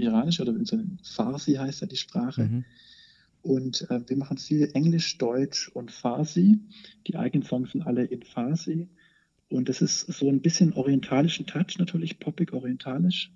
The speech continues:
Speaker 1: Also die Presse hat schon drüber geschrieben, meinte, „Für den Osten zu westlich, für den Westen zu östlich.“
Speaker 2: Hm.
Speaker 1: Ähm, und das trifft eigentlich ganz gut, also so, äh, was in, in dazwischen sozusagen. Und macht super Spaß, weil, ähm,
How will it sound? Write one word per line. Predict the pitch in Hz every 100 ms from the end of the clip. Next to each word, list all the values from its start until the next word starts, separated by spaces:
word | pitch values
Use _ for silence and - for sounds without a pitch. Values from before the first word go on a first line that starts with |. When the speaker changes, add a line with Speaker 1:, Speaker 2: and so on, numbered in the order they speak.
| _
Speaker 1:
Also | 127 123
die | -
Presse | - 135 - 139
hat | -
schon | 135
drüber | - -
geschrieben, | - - - 131
meinte, | 120 123 123 - - - _ _
„Für | -
den | 131 123 123
Osten | - 139 170 - 143
zu | - 131
westlich, | 139 - 147 -
für | 135
den | 123 -
Westen | 135 - -
zu | - -
östlich.“ | 127 - 170 180 - - - -
Speaker 2:
Hm. | 123 98 - _ _ - -
Speaker 1:
Ähm, | 120 113 120 127 -
und | 127
das | 127
trifft | - 190 185
eigentlich | 147 -
ganz | 127 -
gut, | 156 156
also | 117 110
so, | 127 123
äh, | 95 - - - -
was | 123 -
in, | -
in | - -
dazwischen | 120 - 151 - 92
sozusagen. | - 107 - - 104 - 143 170 _ - - _ _ _ _ _ -
Und | - 117 107 - 143
macht | 117 -
super | - - -
Spaß, | - - - 110 127 160 - -
weil, | 113 123 127 170 170
ähm, | 117 113 -